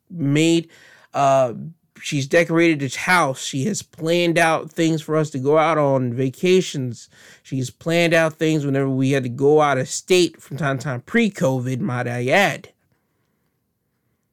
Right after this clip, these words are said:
She is the total package of what a mother should be. And if you disagree with me, hey, I gotta check your resume. Because if your m-, resume doesn't match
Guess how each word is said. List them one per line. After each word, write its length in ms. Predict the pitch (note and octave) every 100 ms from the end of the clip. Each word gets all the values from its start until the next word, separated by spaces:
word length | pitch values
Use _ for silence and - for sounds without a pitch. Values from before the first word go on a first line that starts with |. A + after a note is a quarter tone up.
| _ _ _ _ _ _ _ _ _ _ _ _ _ _
She 400 | _ - G#3+ G#3
is 140 | F3 D#3+
the 100 | D3+
total 300 | G3+ G3+ E3
package 420 | F#3 F3+ E3 D3
of 100 | D3
what 200 | D#3 D3
a 100 | B2+
mother 580 | D3 E3 E3 D3+ C#3+ - _ _
should 420 | - - F#3 C3
be. 280 | D#3 F#3 - _ _ _ _ _ _ _ _ _
And 120 | - C#3+
if 120 | C#3
you 200 | F3 G3+
disagree 520 | E3 E3+ C3+ D3 B3
with 160 | B3+ B2
me, 220 | A#2 C#3+ _ _ _
hey, 360 | C3+ C3+ B2 -
I 160 | D#3 D#3
gotta 180 | D3 B2+
check 300 | - D#3+ E3+
your 140 | E3
resume. 600 | D3+ F#3 D#3 C3+ - F3+ _ _ _ _ _ _ _ _ _ _ _ _ _ _ _ _ _ _
Because 260 | C#3+ D3 C3
if 80 | B2+
your 220 | E3+ G#3+
m-, 220 | F#3 C#3+ - _ _ _ _ _ _
resume 440 | - F3 F3 D#3 D3+
doesn't 480 | D3+ D#3 C#3+ C3 C3+
match 540 | D#3+ D3 - -